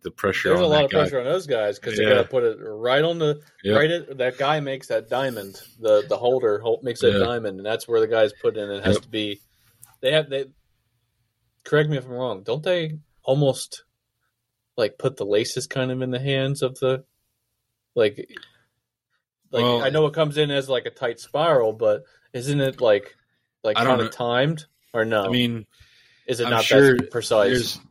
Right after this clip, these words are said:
Speaker 1: there's a science to it, but I don't know that necessarily it's, you know, they can place it in the holder's hands a specific way. I mean,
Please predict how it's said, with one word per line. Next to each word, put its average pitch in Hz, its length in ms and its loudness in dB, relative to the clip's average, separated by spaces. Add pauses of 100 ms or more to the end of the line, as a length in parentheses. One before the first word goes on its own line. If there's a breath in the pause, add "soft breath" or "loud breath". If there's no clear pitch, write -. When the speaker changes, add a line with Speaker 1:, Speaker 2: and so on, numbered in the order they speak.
Speaker 1:
there's 120 220 -2
a 104 60 -4
science 117 520 -2
to 120 200 2
it, 107 120 0
but 101 140 2
I 104 60 4
don't 101 320 -6
know 101 240 -4
that 92 200 -6
necessarily 95 640 -2
it's, - 560 -4 (720)
you 98 120 -2
know, 87 260 -2 (160)
they 95 200 0
can 92 220 -6
place - 420 0
it 95 120 -4
in 90 200 -10
the 85 160 -6
holder's 92 460 0
hands 90 320 -2
a 85 80 -4
specific - 560 -6
way. 92 260 2
I 85 40 0
mean, 82 320 -10